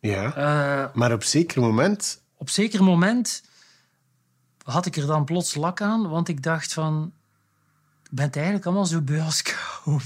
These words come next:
Speaker 2: pap.
Speaker 1: Ja.
Speaker 2: Heel
Speaker 1: Ja.
Speaker 2: die Helmut Lotti.
Speaker 1: <laughs>
Speaker 2: En ik vertrok dan ook op huwelijksreis naar Vietnam en ik zag mijzelf geen negenentwintig dagen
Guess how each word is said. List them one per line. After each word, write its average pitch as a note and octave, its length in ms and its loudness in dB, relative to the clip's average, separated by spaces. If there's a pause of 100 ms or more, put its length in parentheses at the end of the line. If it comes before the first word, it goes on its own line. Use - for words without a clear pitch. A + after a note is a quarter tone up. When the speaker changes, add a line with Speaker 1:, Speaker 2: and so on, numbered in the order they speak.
Speaker 2:
pap. C3 160 2
Speaker 1:
Ja. A#2+ 120 2 (380)
Speaker 2:
Heel F3+ 260 6
Speaker 1:
Ja. D#3 80 8
Speaker 2:
die E3 200 8
Helmut E3+ 500 6
Lotti. G#3 440 2 (420)
Speaker 1:
<laughs> - 500 0
Speaker 2:
En D#3+ 140 4
ik F3+ 160 4
vertrok E3+ 400 2
dan E3+ 180 4
ook F#3 160 2
op D3+ 120 0
huwelijksreis E3+ 580 2
naar E3 160 2
Vietnam E3+ 600 0
en F#3 160 2
ik F#3 100 2
zag E3 160 0
mijzelf F3 420 2
geen G3 220 2
negenentwintig F#3+ 680 2
dagen F#3 460 2